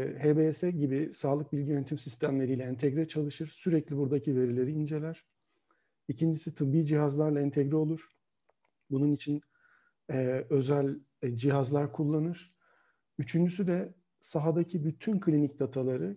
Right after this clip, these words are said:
kağıt, şu anda mevcutta kağıt ortam-, ortamında tutulan tüm formları tablet bilgisayarlar veya diğer bilgisayarlar aracılığıyla dijitalize eder.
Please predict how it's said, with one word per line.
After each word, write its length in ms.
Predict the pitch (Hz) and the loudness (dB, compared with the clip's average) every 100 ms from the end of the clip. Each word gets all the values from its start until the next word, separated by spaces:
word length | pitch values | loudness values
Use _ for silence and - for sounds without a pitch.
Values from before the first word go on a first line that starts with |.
| - - | -6 -2
kağıt, 300 | 131 143 - | 0 -2 -4
şu 180 | - | -2
anda 200 | 143 131 | 0 0
mevcutta 480 | 131 131 131 123 135 | 0 -2 -4 -4 -6
kağıt 300 | 123 139 135 | -2 -4 -2
ortam-, 320 | 131 120 120 120 | -4 -4 -8 -8
ortamında 480 | 135 123 127 123 123 | -8 -6 -6 -8 -8
tutulan 400 | 120 - 139 147 | -12 -12 -10 -8
tüm 220 | - 185 | -4 -2
formları 640 | 175 147 135 131 139 196 214 _ _ _ _ _ _ _ | 0 0 0 0 -2 -4 -8 _ _ _ _ _ _ _
tablet 380 | - 165 175 175 | -2 0 0 0
bilgisayarlar 680 | 139 123 117 123 117 123 123 | -2 -2 -4 -2 -2 -4 -4
veya 240 | 135 127 - 143 | -2 -4 -4 -2
diğer 340 | 151 147 135 - - | 0 0 -2 -10 -8
bilgisayarlar 680 | 120 131 131 135 139 143 143 | -4 -4 -4 -4 -2 -2 -4
aracılığıyla 400 | 123 123 196 170 | -4 -4 -2 0
dijitalize 500 | 147 - 135 123 117 | 0 0 -2 0 -4
eder. 340 | 117 - | -6 -12